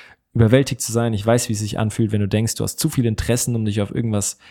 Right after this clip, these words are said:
fokussieren zu können. Ich weiß, wie es ist, an Selbstsabotage, Perfektionismus, mangelndes Dis-, Disziplin zu scheitern. Ich weiß, wie es ist, wenn du keine Ahnung hast, wie dein Business funktionieren kann, wenn der nächste Monat vor der Tür steht und du immer noch keine Sales oder Clients hast. All das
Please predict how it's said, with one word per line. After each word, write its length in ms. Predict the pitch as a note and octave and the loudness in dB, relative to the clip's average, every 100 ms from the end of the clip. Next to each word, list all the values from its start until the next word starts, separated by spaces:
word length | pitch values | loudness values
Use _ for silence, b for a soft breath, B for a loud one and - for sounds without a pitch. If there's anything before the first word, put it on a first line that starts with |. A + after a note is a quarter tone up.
| B | B
fokussieren 560 | - C3 C3 - G3 E3+ | -6 0 2 4 4 4
zu 140 | - | 0
können. 260 | - C#3 C3 | 2 0 2
Ich 160 | A2 G#2+ | 0 2
weiß, 240 | A#2+ A#2+ | 2 2
wie 60 | A#2+ | 0
es 140 | G#2+ | 0
ist, 200 | - G2+ | -2 -4
an 220 | - F#2 | -4 -2
Selbstsabotage, 760 | G#2 D3 - A2 A2+ - - B2 | 0 0 0 0 0 -2 -4 0
Perfektionismus, 1000 | - D3 C3 B2 - B2 C#3 B2 A#2 - | 2 2 -2 -6 -2 0 0 -2 -2 0
mangelndes 580 | A2+ D3 C#3 B2 A#2+ - | 0 0 0 0 -2 -2
Dis-, 320 | A2+ - - | -4 -4 0
Disziplin 600 | D#3+ - - B2 F3 F3 | 2 4 2 4 4 4
zu 120 | C#3 | 2
scheitern. 420 | - E3 E3 D3 B B B | 4 4 4 2 B B B
Ich 200 | - B2 | 0 2
weiß, 260 | C#3 F3+ C#3+ | 4 4 4
wie 60 | D3 | 2
es 100 | B2+ | 2
ist, 220 | D#3+ - | 0 2
wenn 80 | B2+ | 0
du 80 | |
keine 320 | A#2+ C#3 C#3 A#2+ | 2 0 0 0
Ahnung 260 | B2 B2+ | 0 0
hast, 220 | A#2+ - | 0 0
wie 100 | A#2+ | -2
dein 240 | A2+ A2 A2+ b b - | 0 0 -2 b b -2
Business 320 | C#3 B2+ A2+ | 0 0 -2
funktionieren 480 | A#2 - A2+ B2 A#2+ | -4 -2 0 0 2
kann, 360 | A#2 A2 A2 | 0 0 0
wenn 120 | G#2 G2 | 0 0
der 80 | |
nächste 320 | G2 G#2+ - G2+ | 0 0 0 0
Monat 300 | A2+ A#2 G#2+ | 2 0 0
vor 180 | A2+ | -2
der 140 | G#2 G2+ | -2 -2
Tür 200 | - G#2+ | 0 0
steht 320 | - G2+ G2 | 0 -2 -2
und 160 | - G2 | -4 -4
du 80 | |
immer 140 | G2 F#2+ | -2 -2
noch 160 | F2+ | -2
keine 200 | - - | -4 -8
Sales 300 | G2 G2+ G2+ | -6 -6 -6
oder 120 | G2+ G2 | -6 -6
Clients 300 | - G2 G#2 | -6 -6 -8
hast. 200 | - - | -10 -4
All 160 | A2+ | 0
das 280 | A2 G#2 - | 0 -2 -4